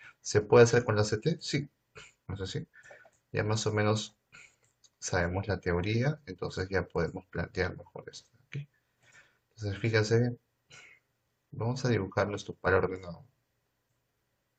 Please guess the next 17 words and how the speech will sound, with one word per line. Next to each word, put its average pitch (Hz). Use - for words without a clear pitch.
Es 101
así, 95
porque 92
saben 90
que 95
una 92
C 87
T 87
está 87
bien, 123
pero 90
un 90
par 92
ordenado 87
aproximadamente 123
sería 90
así, -